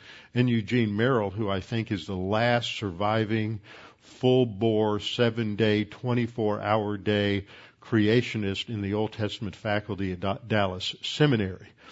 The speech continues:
But everybody's got weaknesses, so we have to treat them in grace. But I'm using this as an illustration.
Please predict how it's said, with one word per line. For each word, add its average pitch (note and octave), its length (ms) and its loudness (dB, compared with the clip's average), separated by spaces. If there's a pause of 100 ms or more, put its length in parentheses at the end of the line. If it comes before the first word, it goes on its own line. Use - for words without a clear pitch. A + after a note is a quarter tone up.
(440)
But A2+ 260 0 (340)
everybody's A2+ 540 0
got A2+ 260 0
weaknesses, G#2 640 -4
so G2 140 -8
we G2 140 -6
have F#2+ 200 -6
to G#2 120 -8 (200)
treat G2+ 280 -6
them F#2+ 160 -2
in F2+ 140 -6
grace. G#2+ 500 -2
But G2+ 160 -8
I'm G#2 200 -6
using A2 320 -2
this G2 240 -4
as F#2+ 120 -6
an G2+ 120 -6
illustration. G#2 640 -4